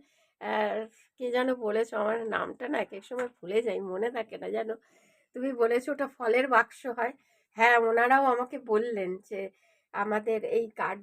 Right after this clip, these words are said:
দিয়ে আমরা এই ফলের বাক্স বানাই। তবে বাবার গাছটা খুব, আরও একজনের গাছ কেটেছে সেরকম না, বলল, "আপনার বাবার এই দি-, এই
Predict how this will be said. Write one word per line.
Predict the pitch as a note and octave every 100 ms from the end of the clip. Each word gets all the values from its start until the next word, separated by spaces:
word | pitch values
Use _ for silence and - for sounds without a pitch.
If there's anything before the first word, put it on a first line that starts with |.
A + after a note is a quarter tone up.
| G#3
দিয়ে | D4+ F4+ - _ _ _ E3+
আমরা | G3 G#3
এই | G3+
ফলের | - G3 G3+ G#3
বাক্স | F#3+ E3+ - G#3
বানাই। | F#3 F#3 A3+
তবে | C4 G3 A#3+
বাবার | A#3 F#3 G#3+ A#3+
গাছটা | A#3 G3 - - C#4
খুব, | - F#3 -
আরও | F3+ F#3+ B3 C#4
একজনের | B3 A#3+ C#4+ C#4 C4
গাছ | G#3+ G#3
কেটেছে | - C4 G#3 - A3+ _ _ _ _
সেরকম | - B3+ C#4+ C#4 B3
না, | G3+ F#3
বলল, | G3 G#3+ B3 C#4 _ _ _ -
"আপনার | - - A#3+ A#3+
বাবার | G3+ E3+ G#3+ G#3+ - F3 _ _ _ _ -
এই | F#3+
দি-, | F#3 G#3
এই | G3+